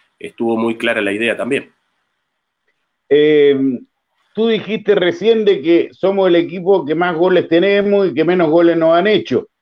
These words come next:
Speaker 2: Qué curioso, y no tenemos un pepero real, ¿ah?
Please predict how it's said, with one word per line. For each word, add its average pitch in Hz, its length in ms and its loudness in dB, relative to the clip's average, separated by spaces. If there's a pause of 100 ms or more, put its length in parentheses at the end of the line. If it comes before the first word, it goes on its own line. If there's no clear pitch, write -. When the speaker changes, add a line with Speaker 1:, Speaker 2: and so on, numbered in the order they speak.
(300)
Speaker 2:
Qué 220 140 0
curioso, 202 540 2
y 170 80 4
no 208 180 0
tenemos 233 380 0
un 220 160 -4
pepero 214 420 4
real, 220 420 0
¿ah? - 260 -6